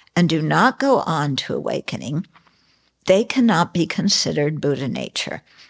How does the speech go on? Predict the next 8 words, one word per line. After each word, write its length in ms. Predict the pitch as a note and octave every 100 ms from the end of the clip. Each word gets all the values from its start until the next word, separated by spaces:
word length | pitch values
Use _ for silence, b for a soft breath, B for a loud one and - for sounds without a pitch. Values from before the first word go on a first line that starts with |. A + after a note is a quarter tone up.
| b b b b b -
Although 340 | F#3 F3+ D#3+
afflictions 960 | F3 - - D4+ - - D#3+ - D#3+ -
do 180 | G#3 F3
not 300 | D#3+ D#3 -
continue 600 | F#3 G3 - D#3 D#3 C#3+
on 220 | B2+ D#3
to 200 | - D#3+
awakening, 720 | D#3 - D3+ - - - D3